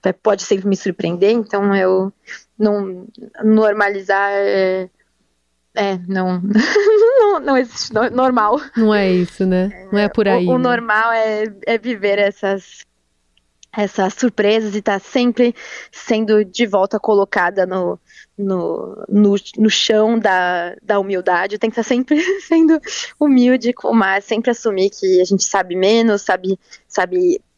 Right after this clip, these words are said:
Speaker 1: pouco, é, e, e que a gente não tem que, tudo que a gente gostaria, a gente tem que fazer o máximo que a gente pode com o que a gente tem.
Speaker 2: Muito bom. Essa é a Tamara Klink, que tá falando com a gente direto da Groenlândia.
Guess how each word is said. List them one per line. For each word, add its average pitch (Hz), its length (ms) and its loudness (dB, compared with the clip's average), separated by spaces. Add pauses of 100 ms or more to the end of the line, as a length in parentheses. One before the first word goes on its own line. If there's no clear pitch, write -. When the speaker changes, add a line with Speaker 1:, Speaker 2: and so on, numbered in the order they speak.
(120)
Speaker 1:
pouco, 208 540 0 (340)
é, 180 480 -4
e, 180 580 -2 (280)
e 214 80 0
que 214 100 0
a 190 40 2
gente 185 340 -2
não 196 180 2
tem 190 320 -2
que, 180 540 -2
tudo 220 240 2
que - 80 0
a 196 40 2
gente 185 200 -4
gostaria, 185 640 2
a - 20 0
gente 202 180 -4
tem 196 120 -4
que - 60 -10
fazer 196 180 0
o 185 40 0
máximo 180 320 -2
que - 80 -6
a 180 40 0
gente 180 180 -8
pode 175 260 -2
com - 120 -6
o 190 40 -4
que - 100 -2
a 180 40 -2
gente 196 220 0
tem. 165 120 -2 (2250)
Speaker 2:
Muito 320 380 2
bom. 277 320 2 (360)
Essa 254 300 0
é - 20 2
a 339 40 -2
Tamara 302 380 0
Klink, 269 460 0
que - 80 -16
tá 247 100 -2
falando 233 280 0
com 233 100 -2
a 220 40 0
gente 220 300 0
direto 208 340 -2
da 214 100 0
Groenlândia. 208 720 2